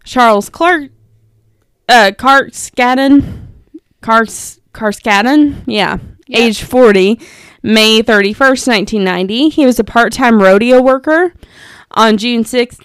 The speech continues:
Speaker 1: nineteen ninety, his body was found in Pasco County. He had been
Speaker 2: Oh,
Speaker 1: shot
Speaker 2: no.
Speaker 1: nine times with a small caliber
Speaker 2: So she's
Speaker 1: weapon.
Speaker 2: a shooter.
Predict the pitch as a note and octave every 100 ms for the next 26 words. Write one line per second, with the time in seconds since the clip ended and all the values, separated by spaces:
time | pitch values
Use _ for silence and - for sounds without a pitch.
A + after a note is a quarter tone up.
0 | - G#3+ G#3 G#3 G#3+ A3+ C4+ C4 C4 B3+
1 | A#3 G3+ G#3 G#3 G3+ - G3+ G3 F3+ G3+
2 | G3 - F3+ F3+ C#4 C#4 C4+ B3 B3+ C4
3 | A#3 G#3+ G#3 G#3 G#3+ G#3+ G3+ G3+ G3 G#3
4 | G#3+ A3 A3 G3 G3 G3+ G3 F#3+ F#3 G3+
5 | F#3+ F#3+ G3 F#3+ F3+ F#3 F#3+ A#4+ - -
6 | F#4 E4 A3+ B2 -